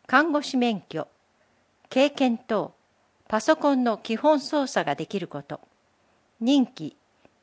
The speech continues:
採用日から令和五年三月三十一日まで。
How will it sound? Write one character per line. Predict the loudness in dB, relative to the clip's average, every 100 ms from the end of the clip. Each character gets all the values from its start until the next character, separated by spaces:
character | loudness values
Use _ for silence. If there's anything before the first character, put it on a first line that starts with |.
| _
採 | -2 2 4 4
用 | 2
日 | 2 -2
か | -2
ら | -2 -6 _ _ -4
令 | 2 4 4
和 | 0 -2
五 | -4
年 | -4 -6 -8 -8
三 | -2 0 0
月 | -2 -6
三 | -2 0 0
十 | -2 -4 -6
一 | -6 -8
日 | -8 -10
ま | -10 -10
で。 | -12